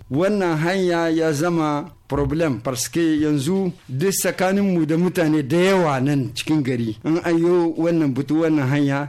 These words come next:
sai su ce, "Ai muna bisa shi, za mu gara shi," amma baya garuwa. Mu muna tamaha za a yi wannan gara kamin ruwan hadari su zo, amma ga shi nan cikin ruwan hadari a Nut ba a yi koyin ba har yau.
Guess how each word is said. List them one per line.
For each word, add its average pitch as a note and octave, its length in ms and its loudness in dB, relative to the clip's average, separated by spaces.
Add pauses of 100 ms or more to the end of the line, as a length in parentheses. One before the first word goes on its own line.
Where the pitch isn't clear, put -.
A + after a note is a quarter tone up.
(140)
sai F3 200 0
su C3+ 140 -2
ce, C#3+ 240 -2
"Ai E3+ 140 2
muna E3 260 2
bisa C#3+ 260 0
shi, D3 280 -2 (180)
za D#3 220 -2
mu C#3+ 100 -2
gara C3 240 -2
shi," A#2+ 160 -6
amma F3 260 0
baya D#3+ 240 0
garuwa. A#2+ 360 -2 (280)
Mu G#3 300 2
muna G#3+ 540 0
tamaha D#3+ 500 -2 (140)
za F3 400 -2
a D#3+ 80 -2
yi D#3+ 120 2 (140)
wannan E3 400 0
gara D3 720 0
kamin F3 680 0 (120)
ruwan D#3 320 2
hadari D3+ 340 0
su A#2 140 -4
zo, A#2 240 -4 (140)
amma E3+ 340 0
ga D3+ 160 -2
shi E3 140 -2
nan F3 160 0 (100)
cikin E3+ 480 0
ruwan E3+ 220 0
hadari D#3+ 340 0
a C#3 100 -2
Nut E3 240 0 (100)
ba C3+ 120 -2
a C3+ 60 2
yi D3 120 2
koyin C#3 240 0
ba B2+ 120 -2
har A#2+ 100 -2
yau. G2 100 -8